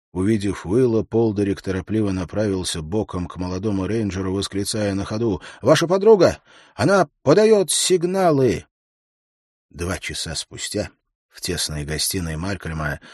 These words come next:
при свете камина проходил совет, на котором присутствовали Хорас, Малькольм,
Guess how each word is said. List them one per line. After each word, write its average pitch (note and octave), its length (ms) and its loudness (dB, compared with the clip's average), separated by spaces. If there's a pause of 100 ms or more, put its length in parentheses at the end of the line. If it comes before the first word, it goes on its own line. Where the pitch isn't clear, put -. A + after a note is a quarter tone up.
(140)
при F#2+ 140 -4
свете G#2+ 380 -2
камина G#2 460 -4
проходил F#2 540 -6
совет, E2+ 640 -6 (560)
на G2+ 100 0
котором D3+ 380 2
присутствовали G#2+ 840 0
Хорас, D3 640 -4
Малькольм, B2+ 760 -4